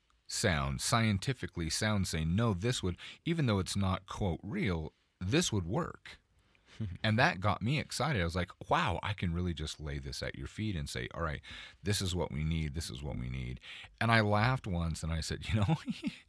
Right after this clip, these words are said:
Speaker 1: <laughs> you sound like a gnome." And that's when we both went, "Uh, uh, we need to give Simon a character and just let it run." And so we developed, uh, Finley Greenhopper.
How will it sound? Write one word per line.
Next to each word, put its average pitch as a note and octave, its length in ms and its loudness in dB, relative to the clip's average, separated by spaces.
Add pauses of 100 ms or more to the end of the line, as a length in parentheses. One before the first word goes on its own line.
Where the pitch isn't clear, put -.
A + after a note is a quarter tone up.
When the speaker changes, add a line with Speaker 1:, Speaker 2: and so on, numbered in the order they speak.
(180)
Speaker 1:
<laughs> G2 100 -4 (580)
you A2+ 120 2
sound D3+ 280 2
like B2 160 -2
a E2 40 2
gnome." D#2+ 460 0 (1300)
And F2+ 140 4
that's G2+ 200 6
when G2+ 140 6
we F2+ 60 6
both E2+ 260 2
went, F2 180 0 (100)
"Uh, E3 340 0 (100)
uh, A#2+ 260 -4 (120)
we D3+ 440 0
need C3+ 380 2
to G#2 60 -6 (360)
give F#2+ 320 -2
Simon D#2+ 540 0
a G#1 80 -6
character - 840 -8 (1080)
and D2+ 480 0
just D2+ 300 -4
let D2+ 180 -2
it - 120 -4
run." C#2+ 320 -2
And B1+ 200 -4
so C#2 380 -4
we C2+ 120 -4
developed, C2 760 -6
uh, B1+ 320 -4 (840)
Finley C2+ 320 -4
Greenhopper. C#2 800 -4